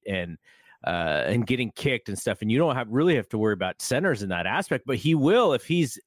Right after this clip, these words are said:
gonna, going to be this multifaceted player.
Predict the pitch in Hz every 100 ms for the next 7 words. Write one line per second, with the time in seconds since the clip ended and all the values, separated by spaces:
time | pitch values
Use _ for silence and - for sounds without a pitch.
0 | 113 151 156 120 131 156 165 - 110 160
1 | 123 113 113 120 120 107 - 117 120 107
2 | 90 - 135 147 90